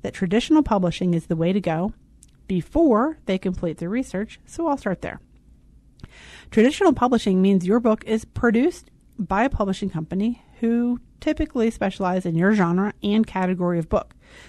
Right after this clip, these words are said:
There are textbook, picture book, genre, poetry, literary publishers, and more. Some publishers will allow you to contact them directly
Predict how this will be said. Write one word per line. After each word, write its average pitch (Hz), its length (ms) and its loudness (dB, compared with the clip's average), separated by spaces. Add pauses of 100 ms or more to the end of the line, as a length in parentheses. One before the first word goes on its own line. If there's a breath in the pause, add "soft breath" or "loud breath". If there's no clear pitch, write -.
(140 loud breath)
There 190 140 0
are 165 140 -4
textbook, - 640 -6
picture 208 300 -4
book, 196 280 -2 (460)
genre, 185 440 0
poetry, 190 720 -2 (100)
literary 185 360 0
publishers, 190 560 -4
and 202 320 0
more. 208 480 0 (640 soft breath)
Some 262 360 2
publishers 196 640 -2
will 190 380 -2
allow 175 340 -4
you 202 200 0
to 220 100 -4
contact 180 680 -8
them 170 360 -4
directly 175 1000 -6